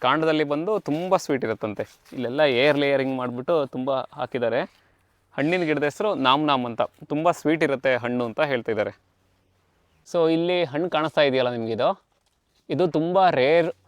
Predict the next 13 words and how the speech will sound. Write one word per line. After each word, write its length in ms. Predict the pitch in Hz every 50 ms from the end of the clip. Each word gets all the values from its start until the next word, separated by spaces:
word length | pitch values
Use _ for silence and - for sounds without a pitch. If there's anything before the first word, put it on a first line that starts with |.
| - 156 131
ರೇರಲ್ಲಿ 380 | 135 147 156 156 160 170 190 185 147 135
ರೇರ್ 200 | 135 143 151 143 127
ಅಂತೆ 200 | 110 - 123 120 -
ಫ್ರೂಟು, 280 | - 127 113 101 139 165 190 - - -
ಸಿನಮನ್ 400 | - 151 147 170 190 202 190 180 - 127
ಆ್ಯಪಲ್ 220 | 120 - 127 117 104
ಅಂತೆ. 160 | 95 - - - _ _ _ _ _ _ _ _ _ _ _ _ _ -
ಕೇಳೇ 220 | 151 156 175 180 170
ಇರಲಿಲ್ಲ 220 | 156 143 135 120 120 113 -
ಸಿನಮನ್ 320 | 135 139 139 139 135 131 120
ಆ್ಯಪಲ್ 240 | 110 - - 110 110
ಅಂತ. 120 | 208 95 - 139 170 175 _ _ _ _ _ _ _ _
So 60 | -